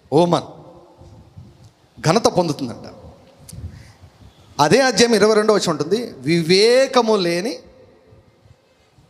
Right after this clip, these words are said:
సుందరమైన స్త్రీ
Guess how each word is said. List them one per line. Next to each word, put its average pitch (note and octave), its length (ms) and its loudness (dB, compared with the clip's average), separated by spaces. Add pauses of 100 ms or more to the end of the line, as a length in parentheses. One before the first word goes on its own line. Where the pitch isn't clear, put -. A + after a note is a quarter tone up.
(540)
సుందరమైన F#3 1000 0 (800)
స్త్రీ - 640 -2